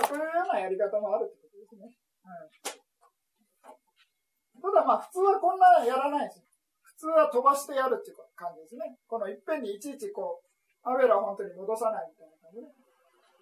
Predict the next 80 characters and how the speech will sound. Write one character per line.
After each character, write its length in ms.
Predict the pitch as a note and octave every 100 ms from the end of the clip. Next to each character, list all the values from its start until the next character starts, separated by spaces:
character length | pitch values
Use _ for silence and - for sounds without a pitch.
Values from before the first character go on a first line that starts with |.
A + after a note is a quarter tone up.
| _
で 80 | A#3+
す 80 | -
か 80 |
ら 100 | G#3
こ 160 | - G3
の 140 | F3+
十 80 | G3+
二 240 | D4 D4+ C4+
上 100 | A#3
げ 120 | A#3
た 100 | -
ら 140 | -
ね、 100 | B3 - - A3
十 100 | A#3+ G3+
全 160 | C4+
部 100 | G#3+
ザ 80 | A3
ー 240 | B3+ C4 B3+
ッ 40 |
と 60 | B3+
読 120 | G#3+
ん 40 | G#3
で 80 | G3+
い 60 |
く 60 | F3
わ 80 | - - -
け 60 |
で 60 | -
す 80 | A#3
ね。 80 | - - _ _ _ _ _ _ _ _ _
で、 80 | C4
そ 100 | C#4+
の 120 | D#4
後 160 | D4+ G#3+
プ 80 | G#3+
ラ 100 | A3
テ 80 | A3+
ィ 20 |
マ 140 | A3 G#3
ヤ 100 | G#3
デ 80 |
ィ 40 | B3
サ 100 | G3+
ヤ、 100 | G3+
パ 140 | F#3+
チ 80 | G3+
マ 100 | F#3
ヤ 140 | E3+ E3
デ 60 |
ィ 80 | F3+
サ 80 | F3
ヤ 80 | E3
み 60 | E3+
た 80 |
い 20 | F3
な 60 |
感 160 | F3+ F3+
じ 60 |
で、 60 | F#3+
こ 80 | G#3+
れ 80 | A3+
も 280 | A3 - G#3+
上 60 | G3+
げ 80 | G3
て 80 | F#3
い 60 |
く 100 | F#3
だ 80 | F3+
け 100 | -
で、 120 | F3+ A#3
い 40 |
ち 120 | E4+
い 80 | E4
ち 300 | B3 F#3+ -
ア 140 | G#3+ B3+
ベ 120 | B3
ラ 120 | F#3+
本 220 | F#3 F#3
当 80 | G3
に 180 | F3